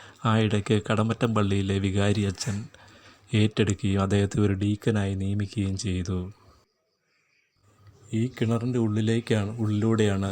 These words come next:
അദ്ദേഹം പാതാള സന്ദർശനമായി പോയിരുന്നത്. ഇതാണ് കടമറ്റം പള്ളിയുടെ ഉൾഭാഗമാണ് ഈ കാണുന്നത്. ഇന്നൊരു ദുഃഖ വെള്ളിയാഴ്ച ദിവസമാണ്. അധികം ആൾക്കാരൊന്നും ഇങ്ങോട്ട് വരുന്നില്ല. എല്ലാവരും തന്നെ കടമറ്റം വലിയ പള്ളിയിലേക്കാണ്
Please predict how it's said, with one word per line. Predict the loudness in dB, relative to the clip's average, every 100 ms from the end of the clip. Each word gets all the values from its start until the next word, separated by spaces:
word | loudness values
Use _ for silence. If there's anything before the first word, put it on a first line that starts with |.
| -4
അദ്ദേഹം | -2 -2 -2 -4 -2
പാതാള | -2 0 -2 -4
സന്ദർശനമായി | -4 -6 -6 -4 -4 -4 -4 -4
പോയിരുന്നത്. | -6 -4 -6 -8 -8 -10 -12 -20 -20 -16 -8
ഇതാണ് | -4 -2 -2
കടമറ്റം | -4 -4 -4 -4 -4
പള്ളിയുടെ | -2 -4 -4 -4 -6
ഉൾഭാഗമാണ് | -6 -8 -6 -6 -6 -6 -6 -8
ഈ | -10 -8
കാണുന്നത്. | -8 -8 -10 -12 -10 -12 -14 -20 -20 -20 -20 -20 -20 -20 -20 -10
ഇന്നൊരു | -6 -4 -4
ദുഃഖ | -4 -6 -2
വെള്ളിയാഴ്ച | -2 0 -2 -4 -4
ദിവസമാണ്. | -4 -4 -4 -4 -6 -8 -12 -18 -20 -20 -20 -16 -10
അധികം | -6 -4 -4
ആൾക്കാരൊന്നും | -6 -6 -6 -4 -4 -6
ഇങ്ങോട്ട് | -6 -6 -6 -8 -8
വരുന്നില്ല. | -8 -8 -8 -8 -8 -10 -14 -20 -20 -10
എല്ലാവരും | -6 -4 -4 -4
തന്നെ | -4 -6
കടമറ്റം | -4 -4 -2 -4 -4 -4
വലിയ | -2 -2
പള്ളിയിലേക്കാണ് | -2 -4 -4 -4 -4 -6 -6 -6